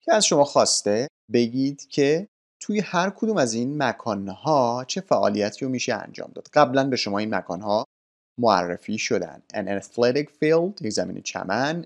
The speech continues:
a gym، باشگاه و یا a park.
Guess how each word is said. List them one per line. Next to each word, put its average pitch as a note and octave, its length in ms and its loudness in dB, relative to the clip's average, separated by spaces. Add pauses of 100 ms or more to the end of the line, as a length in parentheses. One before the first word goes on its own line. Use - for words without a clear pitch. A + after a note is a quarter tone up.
(120)
a G#2 40 -8
gym، A#2 520 -2 (260)
باشگاه B2 600 0
و A2+ 80 -2
یا G2 140 0
a A2+ 340 0 (200)
park. D2 520 -4